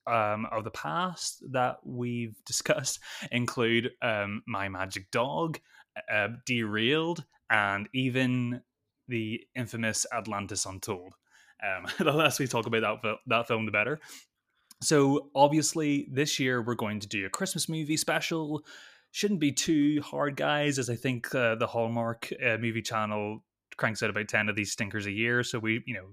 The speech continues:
we should find pretty similar adjacent films. Um, so yeah, there, those are the ground rules. You'll have to tune back with us next week to find out what torturous Christmas film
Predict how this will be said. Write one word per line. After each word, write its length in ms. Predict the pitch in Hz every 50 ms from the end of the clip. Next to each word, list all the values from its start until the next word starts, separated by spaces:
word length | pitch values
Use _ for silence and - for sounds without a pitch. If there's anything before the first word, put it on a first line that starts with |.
| 151 -
we 100 | 131 120
should 180 | - - 123 -
find 300 | - 107 104 107 107 - -
pretty 320 | - 120 107 107 110 123 _ _ _ _ _ _ _
similar 360 | - - - 120 107 107 101 107
adjacent 440 | 104 104 113 101 - 127 117 117
films. 340 | - 156 170 175 175 165 - - - - - - - - - -
Um, 420 | - 127 123 127 127 127 127 127 - -
so 320 | - 165 147 143 143 143
yeah, 180 | 139 160 254 -
there, 260 | 120 127 135 147 147 151
those 180 | 147 156 151
are 60 | 170
the 60 | 151 143
ground 320 | 147 143 160 202 220 190
rules. 320 | 139 120 110 110 107 104
You'll 140 | 120 127 113
have 320 | 107 135 127 120 110 - -
to 200 | - - 120 110
tune 300 | 110 - - 135 123 123
back 320 | 120 127 117 120 123 120 -
with 120 | 139 117 117
us 180 | 107 - -
next 240 | 127 139 - - -
week 240 | 151 147 156 151 - -
to 80 | 135
find 280 | - - 117 113 110 113
out 160 | 110 110 110 - 123
what 380 | 120 110 107 104 107 110 - - _ _ -
torturous 420 | - - 123 110 - - 113 -
Christmas 340 | - - 156 - - 147 -
film 380 | - 151 143 139 139 139 135